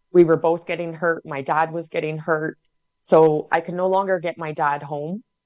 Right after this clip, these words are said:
There was no accessible commu-, uh, transportation in my town due to the pandemic.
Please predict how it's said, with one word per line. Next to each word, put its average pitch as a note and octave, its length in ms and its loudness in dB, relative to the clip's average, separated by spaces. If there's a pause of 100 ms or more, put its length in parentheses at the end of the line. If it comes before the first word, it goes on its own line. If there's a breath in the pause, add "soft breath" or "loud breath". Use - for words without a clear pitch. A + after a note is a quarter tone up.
(140)
There F3 220 8
was D#3+ 160 4
no F3 300 0
accessible D#3+ 600 -4
commu-, E3 340 -8
uh, C#3+ 380 -4
transportation F3 1040 -4 (200)
in E3+ 140 0
my D3+ 160 2
town E3 600 -4 (240)
due F3 180 6
to F3+ 100 8
the D#3+ 160 2
pandemic. D#3+ 760 -4